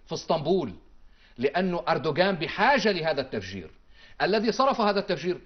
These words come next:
يعني افترض الآتي، أن سوريا قامت بهذا التفجير. طيب، لما بدها تقوم سوريا بهذا التفجير، بتيجي بتعمله بلواء اسكندرون؟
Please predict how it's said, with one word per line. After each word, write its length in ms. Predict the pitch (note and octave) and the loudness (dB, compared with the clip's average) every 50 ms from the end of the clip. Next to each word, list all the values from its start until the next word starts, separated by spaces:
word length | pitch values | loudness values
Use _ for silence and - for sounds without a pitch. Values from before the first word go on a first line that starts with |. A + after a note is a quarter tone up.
| - - - | -18 -10 -2
يعني 320 | C3 C#3+ D3+ D#3 C#3+ - | 0 0 0 0 -4 -10
افترض 380 | C3+ - - A3 G#3+ F#3+ C#3 F3 | -8 0 2 4 4 4 2 0
الآتي، 400 | E3+ - D3 C3+ B2+ - B2+ B2+ | -2 0 0 -2 -2 -2 -6 -4
أن 220 | - F3 F#3+ F3+ | -4 -4 -4 -4
سوريا 320 | - - F#3+ F#3+ G#3+ F#3+ - | -2 0 0 0 2 0 -2
قامت 300 | - E3+ D3+ D3 C#3 - | -2 -4 -4 -4 -4 -4
بهذا 220 | C3 B2+ A#2 A2 | -4 -4 -4 -6
التفجير. 420 | G#2+ - G2+ E2+ E2 E2+ E2 D2+ - - - - - - - - | -6 -6 -8 -8 -8 -12 -12 -14 -16 -20 -20 -20 -20 -20 -10 0
طيب، 180 | - D3+ C#3+ - - - - | 2 2 2 2 0 -2 0
لما 160 | C#3 C#3 C#3+ | 0 2 2
بدها 100 | B2+ C3+ | 0 -2
تقوم 200 | C3+ - F#3+ F#3+ | -2 0 0 -2
سوريا 320 | - - D3+ D3+ D#3+ E3 C#3+ | 0 -2 -4 -2 0 -2 0
بهذا 240 | A#2+ B2+ C3+ B2+ C3 | 0 -2 -2 -2 -2
التفجير، 420 | - - B2+ G2 F#2+ B2+ - A2+ | -4 -4 -8 -6 -6 -6 -6 -6
بتيجي 240 | - - D3+ B2+ B2 | -4 -6 -6 -6 -4
بتعمله 360 | - - C3 C3+ C#3 C#3 B2+ | -2 0 0 0 2 0 0
بلواء 280 | A2 A#2 A#2+ B2 C3 A#2+ | 2 2 2 2 0 -2
اسكندرون؟ 500 | - - B2 A2 A#2+ A#2+ C#3+ D#3+ G3+ | -4 -6 -4 -4 -2 -4 -4 -6 -10